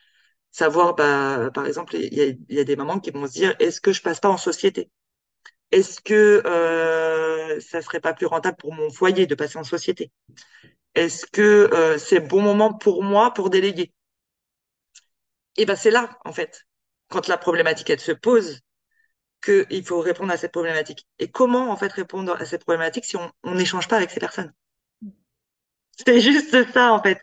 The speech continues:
Et donc, la communauté, c'est ok, euh, avoir du soutien, mais c'est aussi comprendre sa cible. Parce que sinon, on peut pas, en fait, échanger et avoir un réseau,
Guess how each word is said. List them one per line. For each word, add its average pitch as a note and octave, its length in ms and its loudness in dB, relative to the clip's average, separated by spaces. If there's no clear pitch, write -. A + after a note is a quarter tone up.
Et G#3 140 2
donc, G3 160 -2
la G#3 100 2
communauté, G#3+ 600 -2
c'est - 380 -2
ok, A#3+ 240 0
euh, D#3 600 -2
avoir F3+ 220 0
du G3 100 -6
soutien, C4 540 -2
mais G#3+ 140 0
c'est A3 220 -2
aussi C4+ 600 -2
comprendre G#3 480 -4
sa F3 160 -6
cible. F3 400 -10
Parce - 140 -6
que - 80 -12
sinon, F#3+ 200 -8
on - 20 -14
peut - 200 -10
pas, F#3+ 400 -2
en - 80 -8
fait, - 200 -2
échanger E3 680 0
et A#3+ 320 4
avoir F3+ 400 0
un E3 100 -2
réseau, F#3+ 680 0